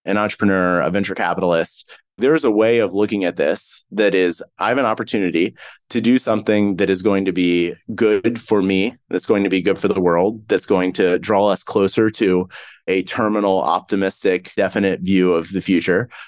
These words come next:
And there are ways that I can go about life that are going to be working in opposition to that. And there are things that I could do that are going to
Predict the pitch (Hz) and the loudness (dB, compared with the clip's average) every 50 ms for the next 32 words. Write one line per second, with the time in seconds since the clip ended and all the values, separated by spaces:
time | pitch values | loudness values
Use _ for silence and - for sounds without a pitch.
0 | - _ - 110 117 131 135 139 139 131 127 123 113 113 120 123 123 117 123 113 | -14 _ -2 0 2 2 2 2 2 2 0 0 0 0 0 0 0 0 0 -2
1 | 113 113 117 117 110 110 107 90 - 117 123 117 107 101 104 104 92 76 98 101 | -2 -2 -2 -2 -4 -4 -4 -6 -4 -2 0 2 2 2 2 0 0 0 0 0
2 | 104 110 - - 113 104 104 101 107 107 104 107 107 98 104 107 101 101 101 104 | 0 -2 -2 -2 -2 0 0 0 0 0 0 0 0 0 2 2 2 2 2 0
3 | 101 90 - 113 113 117 110 - 120 113 117 113 - - 113 110 107 107 107 107 | 0 -2 -2 0 0 0 0 0 0 2 0 0 0 0 0 0 2 2 0 0
4 | 107 - _ _ _ - 113 110 - 123 143 - - 139 101 90 87 - 82 76 | -4 -8 _ _ _ 0 0 0 0 0 0 0 0 -2 -4 -4 -4 -2 -2 0
5 | 69 69 - - _ _ _ _ _ _ - 101 101 101 98 98 98 - 110 110 | 0 0 -2 -4 _ _ _ _ _ _ -2 0 2 2 2 2 2 2 0 0
6 | 107 - 107 101 98 98 - 104 87 98 95 98 98 101 95 95 92 90 101 98 | 0 2 0 0 0 0 0 -2 0 2 2 2 2 2 2 0 2 2 2 2
7 | 95 92 92 92 92 | 2 2 2 0 0